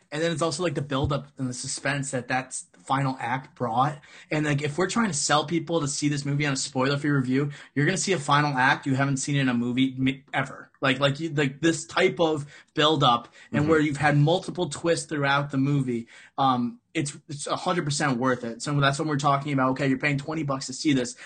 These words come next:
Speaker 1: Like, a hundred percent, you're gonna, like, you're gonna feel like that was worth, that was well
Speaker 2: Yes.
Speaker 1: worth your money spent. Um, Carey Mulligan,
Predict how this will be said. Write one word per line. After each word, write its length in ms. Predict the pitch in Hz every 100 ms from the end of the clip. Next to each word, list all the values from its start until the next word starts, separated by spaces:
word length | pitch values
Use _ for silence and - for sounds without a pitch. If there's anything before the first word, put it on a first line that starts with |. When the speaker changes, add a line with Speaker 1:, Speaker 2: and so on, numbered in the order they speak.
| -
Speaker 1:
Like, 220 | 139 135 -
a 100 | 135
hundred 380 | - 170 147
percent, 320 | 143 143 233 190
you're 120 | 123
gonna, 140 | 143
like, 200 | 139 135 - _ _ -
you're 140 | 143
gonna 140 | 139
feel 420 | 120 - - 175 147
like 280 | 127 120
that 180 | 135 127
was 160 | 123 120
worth, 480 | 127 139 139 131 - _ _
that 60 | -
was 120 | 143
well 220 | 143 139
Speaker 2:
Yes. 80 | 131
Speaker 1:
worth 160 | 143 131
your 100 | 135
money 200 | 131 123
spent. 440 | 120 - 127 113 - - - -
Um, 340 | 147 143 135 139
Carey 240 | 190 185
Mulligan, 580 | 160 143 147 156 160